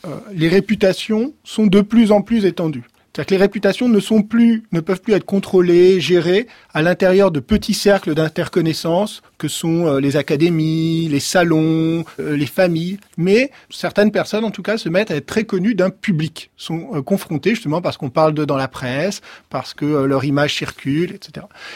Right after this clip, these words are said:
Et du coup, ils ont besoin de, de caractériser ces réputations, euh, extrêmement étendues. Alors, soit ils vont les répu-, les, les caractériser, euh, sur le plan moral, effectivement, ou alors ils vont, euh,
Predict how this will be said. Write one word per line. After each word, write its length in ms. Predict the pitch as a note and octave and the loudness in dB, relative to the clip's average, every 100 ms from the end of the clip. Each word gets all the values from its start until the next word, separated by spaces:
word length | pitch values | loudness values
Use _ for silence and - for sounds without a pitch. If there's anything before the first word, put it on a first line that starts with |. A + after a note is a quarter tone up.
| - | -2
Et 220 | F#3 G3+ - - | 0 0 -2 -6
du 100 | F#3+ | -2
coup, 160 | D4 C#4 G#3+ | 0 0 -2
ils 200 | F3+ G#3 | -2 0
ont 60 | |
besoin 340 | G#3 G3+ B3 B3 | 0 0 2 2
de, 220 | F3 D#3 | 0 0
de 140 | D3+ | -4
caractériser 920 | C#3+ G#3 F#3+ - G3+ F#3 F3+ F3 F3 - - - | 0 2 2 0 0 0 0 -2 -4 -8 -20 -18
ces 220 | - D3 | -8 -4
réputations, 960 | C#3+ F#3+ F#3+ G#3 F#3+ E3+ - G#3+ A3 F3 | 0 0 0 -2 0 0 -2 -2 0 0
euh, 140 | D#3 - | -4 -6
extrêmement 500 | - - F#3 F3+ E3+ | -10 -4 -2 0 -2
étendues. 440 | D#3+ E3+ D#3 D3+ | -2 -6 -6 -8
Alors, 180 | - C3+ | -10 -10
soit 140 | - A3 | -2 0
ils 60 | |
vont 80 | G3+ | 2
les 80 | F3+ | 0
répu-, 260 | D#3+ F3+ F#3+ | -2 -4 -4
les, 180 | D#3+ D#3 | -2 -2
les 120 | D#3+ | -2
caractériser, 720 | F3 E3 - D3 D3+ D3+ D#3 - - _ C#3 | -2 -2 -2 -4 -4 -4 -6 -10 -20 _ -10
euh, 100 | B2 | -8
sur 180 | - | -2
le 140 | C#3+ C3+ | -2 -2
plan 220 | E3 D3+ | -2 0
moral, 580 | D3 C#3 D#3 A#3+ D#4 - - - _ | 2 2 2 2 -2 -6 -14 -20 _
effectivement, 640 | - B2+ D3 D3 F#3+ C4 - | -18 -14 -10 -6 -6 -6 -2
ou 140 | F#3 | 2
alors 520 | E3+ E3+ A3+ C#4 A#3 - | 2 2 0 -2 -6 -8
ils 160 | E3 D#3 | -6 -2
vont, 320 | G3 A#3+ | 0 2
euh, 100 | A3 | 2